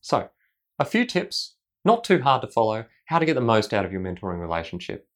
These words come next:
But if you have the opportunity, take it, but use it properly. Otherwise, it's an asset that you're really not utilizing to its best advantage.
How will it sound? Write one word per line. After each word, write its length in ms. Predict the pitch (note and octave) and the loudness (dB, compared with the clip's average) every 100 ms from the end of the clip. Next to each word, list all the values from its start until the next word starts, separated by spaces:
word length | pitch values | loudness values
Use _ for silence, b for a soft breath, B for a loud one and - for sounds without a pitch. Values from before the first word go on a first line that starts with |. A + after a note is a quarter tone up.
| b b - | b b 2
But 260 | B2 - _ _ _ | 2 2 _ _ _
if 120 | B2 | -4
you 80 | A#2 | -2
have 320 | A2+ F3+ F#3 | 0 2 4
the 100 | F3+ | 4
opportunity, 600 | D3 - - G#2 F#2 F2 - | 0 0 -10 -10 -8 -12 -14
take 360 | - C#3+ C#3 | -4 -4 -2
it, 180 | B2+ - _ _ | -4 -6 _ _
but 260 | A2 - A2+ | -2 -2 -4
use 320 | A2+ D3 D#3+ | 0 2 2
it 160 | B2+ - | 0 0
properly. 460 | A2 - E2+ E2 _ - | 0 0 -8 -8 _ -2
Otherwise, 400 | A2 G#2+ G#2+ G2+ | 0 0 -2 -2
it's 260 | G2 - - _ - | -6 -10 -18 _ -8
an 120 | B2 | -6
asset 400 | C3 C#3+ - - | -2 -2 -2 -6
that 160 | - F#2+ | -6 -4
you're 80 | G2 | -2
really 160 | G2+ | -2
not 160 | G2 F#2+ | -2 -4
utilizing 520 | G2 F#2+ F2+ F2 F#2 | -2 0 0 -2 -6
to 80 | F2+ | -12
its 100 | F2+ | -12
best 240 | - E2+ - | -8 -8 -8
advantage. 640 | E2+ E2 E2+ - - - | -10 -10 -12 -18 -20 -20